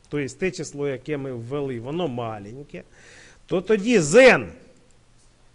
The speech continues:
Then. На, у нас дві дії. Перша дія — сказати, що число маленьке, і відправити його на початок, на ввод числа. Правильно ж?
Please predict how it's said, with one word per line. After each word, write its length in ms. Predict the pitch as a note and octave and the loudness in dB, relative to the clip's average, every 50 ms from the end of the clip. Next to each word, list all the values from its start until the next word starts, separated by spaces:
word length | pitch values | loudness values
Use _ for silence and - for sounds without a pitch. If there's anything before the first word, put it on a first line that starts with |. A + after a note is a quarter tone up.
| _ _ _ _ - - - - _ _ _ _ _ _ _ _ | _ _ _ _ -20 -20 -20 -20 _ _ _ _ _ _ _ _
Then. 420 | A2+ A2 C3 F#3 G3+ F3 B2+ G2 F2 - - - - - _ - | -14 -2 2 4 4 4 2 -2 -8 -14 -20 -20 -20 -20 _ -8
На, 260 | A#2+ E3 A3 B3+ C4+ | -2 0 2 2 2
у 140 | - F3+ E3+ | 2 0 0
нас 260 | F#3+ B3 C#4 B3+ F#3+ | 2 2 2 2 0
дві 260 | D#3 D#3 F#3 B3 A#3 | -2 -2 0 0 0
дії. 340 | F3 B2 B2+ D3 B2+ A#2 A2+ | 0 -2 -6 -6 -6 -8 -8
Перша 420 | A#2 - G#3 B3 B3 - - G#3 | -4 0 0 0 0 0 -2 -4
дія — 280 | F#3 D#3 D#3 D3+ C#3 C3 | -4 -4 -6 -6 -6 -6
сказати, 480 | B2 - - A3 A3 G#3+ A#3+ A3 F3+ - | -6 -4 -2 -2 0 2 0 0 0 -2
що 100 | G3 F3+ | -10 -10
число 400 | - - G3+ - - B3 B3+ B3+ | -10 -10 -12 -8 -2 -2 0 0
маленьке, 680 | C4 D#4+ E4+ E4 C#4+ A#3+ F3+ D3+ C3 - - A2+ F2+ F#2 _ _ _ _ _ _ | 2 2 2 4 4 2 2 0 -4 -8 -10 -14 -14 -16 _ _ _ _ _ _
і 260 | - A#3+ C4+ C4 A#3 - - - - - - _ _ | -2 0 2 2 0 -2 -4 -16 -20 -20 -20 _ _
відправити 920 | D3+ E3 G#3 D#3+ C#3 A#2 - G3+ A#3 C4+ D4+ D#4 D4+ D#4+ - - D4 D4 C#4+ | -4 -4 -2 -4 -4 -6 0 2 4 6 6 4 4 2 0 2 2 4 4
його 320 | D4+ C#4+ C4 D4 D4 C4+ - - | 4 4 2 0 -2 -4 -8 -8
на 440 | F3 D#3+ F3+ G3 F#3+ F#3+ G#3+ A3+ - - - - _ - | -4 -2 0 2 2 2 0 -2 -6 -12 -20 -20 _ -12
початок, 720 | - F3 F3 - - - D3+ C3+ A#2+ A2+ A2 - - D3+ - - - - - - - - | -6 -6 -6 -6 -6 -8 -8 -6 -6 -8 -10 -10 -10 -12 -12 -14 -20 -20 -20 -20 -14 -6
на 280 | C3+ D#3 A3 A#3+ A3+ G3 | 0 2 6 6 6 6
ввод 600 | D#3+ C#3 A#2+ A#2 C3 D#3+ G3+ A#3 B3+ A3+ F#3 - | 4 0 -6 -4 -2 4 6 6 6 6 4 -4
числа. 480 | - A3+ A#3 - - F3+ E3 C3 G#2+ F#2 - | -6 -6 -6 -6 -6 -6 -6 -6 -8 -10 -2
Правильно 500 | - G3+ C#4 E4 F4 E4+ D#4 A#3 D3+ G#2+ | 4 6 6 8 8 6 6 4 2 -2
ж? 120 | F#2 - | -6 -12